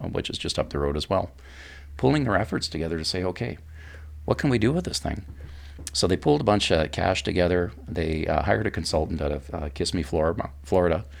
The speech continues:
and they looked at it, and Villeneuve generates about sixty-two million dollars of revenue a year. But what the consultant said is, "You're missing between sixty-five to a hundred and fifty million dollars a year.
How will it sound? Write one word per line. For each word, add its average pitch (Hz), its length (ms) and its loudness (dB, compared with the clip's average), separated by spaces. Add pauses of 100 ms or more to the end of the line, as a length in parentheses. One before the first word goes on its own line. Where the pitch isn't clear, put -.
(420)
and 87 160 2
they 85 60 4
looked 117 300 4
at 78 160 4
it, 78 120 -2
and 82 360 0
Villeneuve 147 340 2
generates 90 400 2
about 78 160 2
sixty-two - 420 0
million 80 280 2
dollars 71 320 -2
of 65 60 -4
revenue 69 420 -2
a 69 40 -2
year. 67 200 -6 (840)
But 90 160 4
what 107 240 6
the 85 100 2
consultant 160 520 2
said 78 240 2
is, 78 320 -2 (240)
"You're 107 140 2
missing 139 480 0
between 82 340 -2
sixty-five - 720 0
to - 80 0
a - 60 2
hundred 117 240 4
and - 80 -2
fifty 190 320 0
million 73 320 2
dollars 69 340 4
a - 40 2
year. - 200 -4